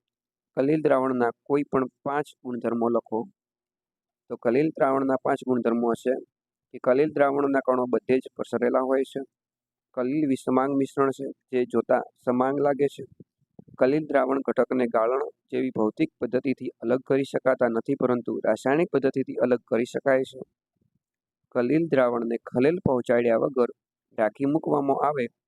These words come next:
તો તે તળિયે બેસી જાય છે, કલીલ દ્રાવણના કણો અતિ સૂક્ષ્મ હોવાને લીધે તેને નરી આંખે જોવામાં મુશ્કેલ છે. તો આ રીતે તમે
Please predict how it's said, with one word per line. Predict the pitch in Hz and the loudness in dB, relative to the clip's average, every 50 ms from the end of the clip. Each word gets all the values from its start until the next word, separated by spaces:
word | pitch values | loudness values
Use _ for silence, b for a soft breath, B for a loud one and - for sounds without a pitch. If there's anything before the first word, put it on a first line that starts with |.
| _ _ _ _ | _ _ _ _
તો | - | -14
તે | 117 - - 131 - _ _ _ _ - | -10 -6 -6 -6 -6 _ _ _ _ -8
તળિયે | 120 117 123 127 135 | -6 -4 -4 -4 -4
બેસી | 135 131 123 - - 117 110 | -2 -2 -4 -4 -6 -10 -8
જાય | - 107 95 92 - | -4 -2 -2 -2 -2
છે, | - - - - - _ _ _ _ _ _ _ _ _ _ _ _ _ _ _ _ _ _ _ | -6 -10 -16 -20 -20 _ _ _ _ _ _ _ _ _ _ _ _ _ _ _ _ _ _ _
કલીલ | - 127 135 151 175 170 | -2 0 2 2 2 2
દ્રાવણના | 170 156 156 151 151 151 147 151 147 | 2 2 2 2 2 0 0 0 0
કણો | - - 143 143 143 - | 0 0 0 0 0 0
અતિ | - - 143 - _ 160 160 | -2 -6 -8 -8 _ -6 -6
સૂક્ષ્મ | - - 147 - - - 143 143 | -6 -6 -8 -8 -6 -4 -2 -2
હોવાને | 131 123 131 127 127 123 123 131 127 | 0 0 0 0 0 0 -2 -2 -2
લીધે | 131 143 143 - 117 110 - _ _ _ _ _ _ _ _ _ - | -4 -4 -6 -6 -8 -8 -8 _ _ _ _ _ _ _ _ _ -8
તેને | 123 123 120 117 117 - - _ 127 | -6 -4 -4 -2 -4 -4 -6 _ -6
નરી | 123 123 147 170 165 | -2 0 0 0 0
આંખે | - 147 127 - - 127 123 | 0 -2 -4 -2 -4 -4 -4
જોવામાં | 127 127 117 113 120 127 139 - - _ 139 | -2 -2 0 0 -2 -2 -6 -10 -14 _ -4
મુશ્કેલ | 135 123 - - - 117 104 101 | -4 -4 -4 -6 -6 -6 -6 -6
છે. | 95 - - - - _ _ _ _ _ _ _ _ _ _ | -6 -8 -12 -12 -14 _ _ _ _ _ _ _ _ _ _
તો | - | -14
આ | - - 107 110 | -8 -4 -2 -2
રીતે | 120 - - | -2 -4 -4
તમે | 123 - 131 135 127 123 | -4 -4 -2 -2 -2 -4